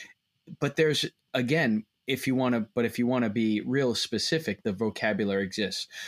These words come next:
So there's overlap. So they're not so distinct that they don't have, they're not so distinct that they don't have anything to do with each other, but there's not so much overlap that they're just synonyms. And that exists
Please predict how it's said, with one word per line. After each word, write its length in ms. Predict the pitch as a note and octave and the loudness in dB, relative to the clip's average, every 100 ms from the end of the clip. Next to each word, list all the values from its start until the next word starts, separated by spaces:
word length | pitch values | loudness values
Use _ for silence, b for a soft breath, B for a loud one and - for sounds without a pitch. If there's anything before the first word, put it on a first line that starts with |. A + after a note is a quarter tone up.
| B | B
So 160 | - F#3 | 2 4
there's 200 | G#3 A3 | 4 4
overlap. 460 | A#3 D#3 A2 E2+ - | 4 4 2 0 0
So 120 | D3 | 2
they're 100 | E3+ | 2
not 220 | A#3+ A3+ | 2 2
so 200 | - F#3+ | 2 2
distinct 460 | D#3+ - - D3 B2+ | 2 0 -2 -2 -2
that 140 | A#2+ | 0
they 80 | B2+ | 0
don't 140 | C#3 | 2
have, 180 | C3 A2 - C3 | 0 -2 -4 -4
they're 180 | B2+ | 0
not 180 | D3 F3+ | 0 0
so 140 | - D#3+ | 0 0
distinct 480 | C#3+ - B2+ A2 B B B | 0 0 0 -2 B B B
that 120 | A#2+ | -2
they 100 | C3 | 0
don't 200 | B2+ C#3 | 2 0
have 180 | B2 B2 | 0 0
anything 400 | B2 B2+ - B2 A2 | 2 0 0 -2 -2
to 80 | |
do 180 | G2+ A#2 | 0 0
with 160 | C3 D3+ | 0 -2
each 180 | C3+ D#3+ | -2 0
other, 320 | D#3+ F#3+ G3+ B B _ | 2 0 -2 B B _
but 180 | - E3+ | -2 0
there's 180 | B2+ B2 | 0 2
not 240 | C#3+ C#3 | 0 0
so 180 | - C#3 | 0 2
much 240 | B2+ A#2 - | 2 0 -2
overlap 640 | D#3 C#3+ B2 A2 G#2 G2+ - | 0 2 2 2 2 -2 -4
that 160 | G#2 | -2
they're 160 | A#2+ G#2+ | 0 0
just 340 | F#2+ A2 - | 0 -2 -2
synonyms. 580 | - G2 E2+ F2 - - b b b b | -2 -2 -4 -8 -12 -18 b b b b
And 160 | C3+ D3 | 0 4
that 140 | D#3+ | 4
exists 500 | E3 C3 C3+ B2+ - | 2 0 0 0 -4